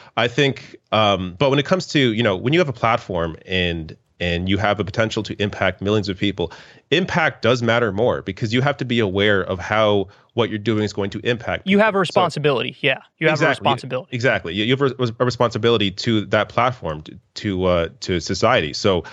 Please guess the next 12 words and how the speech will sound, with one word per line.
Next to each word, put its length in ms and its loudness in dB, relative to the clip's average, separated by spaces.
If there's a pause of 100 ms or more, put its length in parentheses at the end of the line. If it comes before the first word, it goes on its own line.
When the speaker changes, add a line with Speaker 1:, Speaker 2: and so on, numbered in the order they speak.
(280)
Speaker 1:
I 100 0
think 180 0
that's 320 0
where, 600 2
you 80 -6
know, 240 -2 (200)
that 240 2
comes 280 -4
in. 160 2
And 240 -4
even 240 2
though 280 2